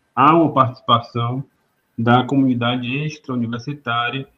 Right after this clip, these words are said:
nos nomes, principalmente, das representações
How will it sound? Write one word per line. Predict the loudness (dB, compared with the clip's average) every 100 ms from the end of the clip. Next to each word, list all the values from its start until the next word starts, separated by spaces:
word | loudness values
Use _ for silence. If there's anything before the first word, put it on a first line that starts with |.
| _ _ _ _ _ -4
nos | 2 4 4
nomes, | 4 4 2 0
principalmente, | -8 -8 -4 -4 -2 -4 -6 -8
das | -10 -10
representações | -10 -14 -16 -12 -14 -14 -16 -14 -14 _